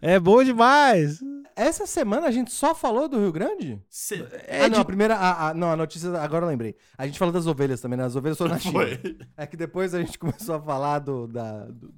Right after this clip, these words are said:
Speaker 2: da área rural.
Speaker 3: Mas a China é a Porto Alegre da Ásia, né?
Speaker 2: Com certeza.
Speaker 3: Então, então,
Speaker 2: Com
Speaker 3: acho que a gente
Speaker 2: certeza.
Speaker 3: pode bater o
Speaker 2: Próspera
Speaker 3: martelo de que
Speaker 2: e polêmica. <laughs> É, gru-, grupo de Porto Alegre que manifestava contra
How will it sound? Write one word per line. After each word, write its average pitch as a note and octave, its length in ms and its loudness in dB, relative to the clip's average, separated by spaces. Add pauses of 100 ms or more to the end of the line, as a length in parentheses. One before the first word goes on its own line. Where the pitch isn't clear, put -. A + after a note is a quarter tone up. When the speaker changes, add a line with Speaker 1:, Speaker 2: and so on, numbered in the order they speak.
Speaker 2:
da B2 200 -8
área C#3 240 -2
rural. B2+ 120 -6
Speaker 3:
Mas C3+ 200 4
a F#3 60 2
China C4 340 -2
é D4 120 4
a D4+ 60 0
Porto D4 280 -2
Alegre A3+ 400 2
da E3 200 2
Ásia, C#3 200 -2
né? F3+ 140 -8 (260)
Speaker 2:
Com A#2+ 120 -2
certeza. B2+ 500 -4
Speaker 3:
Então, D#3 220 2
então, G3 60 -4
Speaker 2:
Com F3 80 -2
Speaker 3:
acho F3 140 0
que D3+ 60 -10
a G3+ 40 -6
gente F#3+ 140 -2
Speaker 2:
certeza. A2+ 80 -10
Speaker 3:
pode F3+ 220 2
bater G3+ 260 4
o G3 40 -2
Speaker 2:
Próspera G3 220 2
Speaker 3:
martelo F3+ 280 0
de F#3 100 -12
que F3 800 -8
Speaker 2:
e G3 100 -4
polêmica. F#3+ 920 2
<laughs> - 60 -10 (960)
É, C3+ 460 -6
gru-, G#3 240 -6
grupo B3 380 -4
de A#3+ 80 -10
Porto C4 180 -2
Alegre F3 380 -2
que - 100 -12
manifestava D#3+ 600 -8
contra G#3+ 680 -6